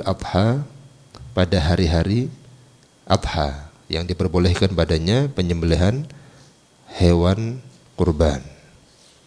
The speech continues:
Bisa babil Id, dengan sebab adanya Al-Id, dengan sebab adanya hari raya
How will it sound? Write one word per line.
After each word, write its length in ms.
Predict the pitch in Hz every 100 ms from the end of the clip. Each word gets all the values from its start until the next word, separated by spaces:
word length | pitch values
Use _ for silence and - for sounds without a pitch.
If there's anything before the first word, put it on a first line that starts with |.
| _ _ - - - - - -
Bisa 320 | 101 107 151
babil 480 | 156 131 113 101 87
Id, 480 | 80 98 82 - - - - -
dengan 320 | 104 98 98
sebab 560 | - 104 98 120 123 -
adanya 720 | 117 92 98 90 107 135 147 - - - - - - _ _ -
Al-Id, 480 | 101 92 107 110 - - - - - - _ _ _ _ _ _ _ _ _ _ -
dengan 320 | 90 87 -
sebab 320 | 110 113 - 95
adanya 480 | 85 85 90 113 101
hari 320 | 92 90 98
raya 560 | 98 92 87 71 69